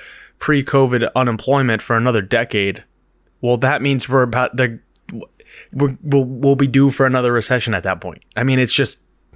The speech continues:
ah, it's crazy. Um, <laughs> however, the covid relief bill can be passed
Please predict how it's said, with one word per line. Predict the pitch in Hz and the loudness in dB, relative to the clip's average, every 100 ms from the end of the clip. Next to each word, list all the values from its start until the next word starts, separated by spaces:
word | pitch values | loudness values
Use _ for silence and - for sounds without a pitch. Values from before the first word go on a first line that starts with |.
| - | -10
ah, | 110 - - - - - - | -10 -10 -16 -20 -18 -18 -14
it's | - | -4
crazy. | 131 107 85 - - - | -2 -2 -4 -12 -8 -2
Um, | 123 123 123 113 | 0 0 0 -2
<laughs> | - - - - - - - - - _ _ _ - | -6 -10 -12 -16 -20 -20 -20 -20 -20 _ _ _ -4
however, | 165 165 139 135 - _ | 0 2 2 0 -2 _
the | 151 165 151 | -2 -2 -2
covid | - - 202 233 175 | -2 2 2 2 -2
relief | 131 123 120 117 - | -2 0 -2 -6 -8
bill | - - - - - - - - - - - - - - - - - - - - - - - - - _ | -12 -12 -14 -18 -2 0 2 -2 -10 -16 -20 -20 -20 -20 -20 -20 -20 -20 -20 -20 -20 -20 -20 -20 -20 _
can | - - 151 160 170 | 0 2 2 2 2
be | 139 127 139 | 2 2 2
passed | - 101 82 82 - - | 0 -4 -4 -10 -12 -16